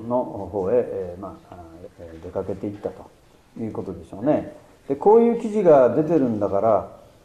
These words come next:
うん、どうなんでしょうかね。いい、えー、松平家忠も、あの、えー、この祝言に、まあ、呼ばれたのかどうかと、うん、いうことですね。えー、天正十一年の正月の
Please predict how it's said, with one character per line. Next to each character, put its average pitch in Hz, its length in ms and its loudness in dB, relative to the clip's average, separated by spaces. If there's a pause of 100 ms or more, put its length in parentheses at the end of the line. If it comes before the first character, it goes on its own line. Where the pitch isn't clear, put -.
(140)
う 117 40 -10
ん、 101 480 -10
ど 175 160 4
う - 20 4
な 135 80 4
ん 101 120 -4
で 92 80 -10
し - 40 -10
ょ 95 40 -2
う 90 40 -8
か 139 100 0
ね。 143 300 2
い 147 280 2
い、 101 100 -6
え 117 80 -2
ー、 107 40 -4
松 117 240 -2
平 160 180 4 (140)
家 120 160 -2
忠 123 240 -2
も、 117 260 -4 (600)
あ 110 160 -6
の、 104 480 -6 (680)
え - 460 -14
ー、 - 40 -18
こ 139 120 -4
の 135 460 2
祝 156 200 2
言 98 180 0
に、 92 100 -6 (300)
ま 98 60 -16
あ、 - 20 -14
呼 107 140 -6
ば 156 120 6
れ 175 80 2
た 180 140 2
の 127 120 2
か 98 120 0
ど 98 140 -2
う 92 60 -2
か 82 120 -12
と、 - 160 -16 (640)
う - 40 -16
ん、 95 480 -12
い 104 40 -8
う - 20 -10
こ 98 100 -14
と 92 60 -16 (200)
で 165 180 0
す 170 40 -10
ね。 165 60 -12 (460)
え 120 840 -2 (1080)
ー、 - 40 -16
天 190 140 0
正 190 160 4
十 180 140 2
一 185 140 -4
年 170 200 4
の 131 120 0
正 160 180 4
月 160 200 4
の 156 380 2